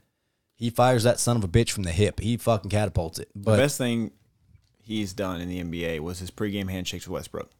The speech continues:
Speaker 1: And I didn't give a fuck about him.
Speaker 2: <laughs>
Speaker 1: Uh, motherfucker gets a rebound. The old M V P goes over there. A little,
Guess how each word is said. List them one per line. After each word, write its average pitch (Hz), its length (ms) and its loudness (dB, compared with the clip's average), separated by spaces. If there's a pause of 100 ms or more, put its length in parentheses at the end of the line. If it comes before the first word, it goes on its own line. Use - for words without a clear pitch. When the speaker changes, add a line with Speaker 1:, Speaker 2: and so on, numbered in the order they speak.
(1400)
Speaker 1:
And 92 120 0
I 90 60 2
didn't 90 160 -2
give 90 140 0
a - 20 -8
fuck 92 200 0
about - 180 -4
him. - 100 -12 (420)
Speaker 2:
<laughs> - 60 -20
Speaker 1:
Uh, 98 380 4 (1700)
motherfucker 151 300 6
gets 143 160 0
a - 20 4
rebound. 113 380 6 (1080)
The 98 120 0
old 131 200 10
M 135 120 6
V 131 100 4
P 135 240 2
goes 127 240 4
over 131 160 6
there. 131 160 4
A - 20 2
little, 131 280 4